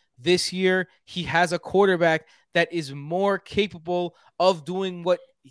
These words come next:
they, he needs to do. And Desmond Ridder brings a rushing presence. I'm gonna get into Desmond Ridder in a second.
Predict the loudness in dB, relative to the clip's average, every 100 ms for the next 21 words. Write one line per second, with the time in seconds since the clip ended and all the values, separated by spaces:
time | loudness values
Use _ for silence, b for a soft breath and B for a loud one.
0 | _ 0 0 0 -4 -6 -6 -6 -6 -2
1 | 2 2 4 4 2 0 b b b _
2 | _ _ _ _ _ _ _ 4 6 6
3 | 2 6 8 8 4 -4 0 2 4 0
4 | -6 -10 _ _ _ _ _ 2 6 6
5 | 6 4 0 0 0 -4 -12 -10 -6 -6
6 | -6 -8 -8 -8 -8 -8 -6 -6 -6